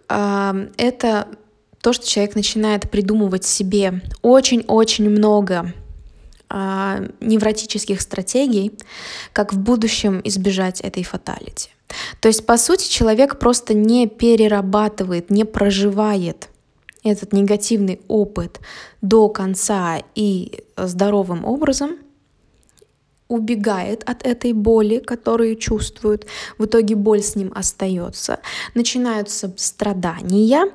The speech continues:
и человек как бы уходит в свою такую пещеру, где он принимает решение больше не высовываться,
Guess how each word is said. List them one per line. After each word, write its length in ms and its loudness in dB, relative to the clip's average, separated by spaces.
и 80 -6
человек 500 0
как 200 -4
бы 120 4
уходит 680 2
в 40 2
свою 340 2
такую 420 -4
пещеру, 800 2
где 220 0
он 360 2
принимает 540 -2
решение 640 0
больше 460 2
не 140 2
высовываться, 960 0